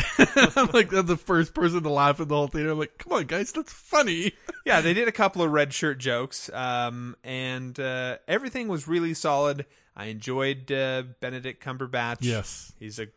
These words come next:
Speaker 2: he's clearly a very good actor.
Speaker 1: I think he's great in that role.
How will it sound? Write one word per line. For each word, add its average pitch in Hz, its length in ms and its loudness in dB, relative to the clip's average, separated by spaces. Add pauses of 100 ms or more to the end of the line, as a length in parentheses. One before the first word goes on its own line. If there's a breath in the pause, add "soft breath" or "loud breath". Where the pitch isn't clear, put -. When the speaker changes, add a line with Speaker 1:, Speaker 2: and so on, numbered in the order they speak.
Speaker 2:
he's 107 340 -14 (240)
clearly 143 480 -4
a 151 60 0
very 156 240 2
good 196 160 0
actor. 214 480 -2 (180)
Speaker 1:
I 135 120 -2
think 127 160 -2
he's 120 220 -2
great 120 380 -6
in 113 140 -10
that 104 220 -8
role. 90 300 -10